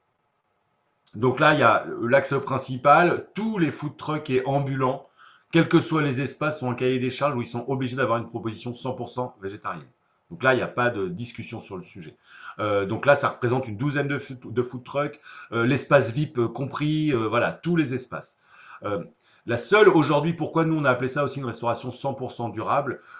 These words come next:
euh, nous on travaille avec un collectif paysan depuis, euh, des années et des années. Euh, ce sera, euh, le, le, le,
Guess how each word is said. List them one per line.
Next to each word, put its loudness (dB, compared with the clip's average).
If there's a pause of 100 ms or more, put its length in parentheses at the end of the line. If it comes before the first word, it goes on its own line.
euh, 0
nous 8
on 8
travaille 4
avec 0
un 0
collectif 0
paysan -6
depuis, -2
euh, -2
des 0
années 2
et 2
des -2
années. -6 (320)
Euh, -4
ce 0
sera, 4
euh, 0 (260)
le, 6
le, 6
le, 6